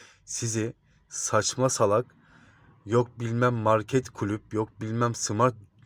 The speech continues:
kulüp, yok bilmem şu com gibi sitelerden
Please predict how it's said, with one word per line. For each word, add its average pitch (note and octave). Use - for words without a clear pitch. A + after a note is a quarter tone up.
kulüp, F#2
yok A2+
bilmem A#2
şu -
com G2+
gibi F#2+
sitelerden G2+